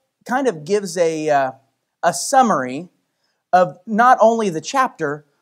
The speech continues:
but everything that he's covered from chapter one to chapter two and now into chapter three.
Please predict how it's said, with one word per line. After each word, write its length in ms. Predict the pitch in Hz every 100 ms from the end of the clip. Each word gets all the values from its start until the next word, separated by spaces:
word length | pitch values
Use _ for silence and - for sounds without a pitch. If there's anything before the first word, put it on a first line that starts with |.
| _
but 220 | 151 208 202
everything 500 | 214 254 240 226 202
that 120 | 170
he's 140 | 165
covered 520 | - 185 156 147 139 _ _ _
from 220 | 185 160
chapter 360 | - 160 151
one 360 | 143 151 170 208
to 40 |
chapter 320 | 170 143 127 123
two 300 | - 139 135
and 200 | 135 135
now 240 | 131 131
into 240 | 120 120 113
chapter 340 | 120 107 110
three. 380 | _ 170 110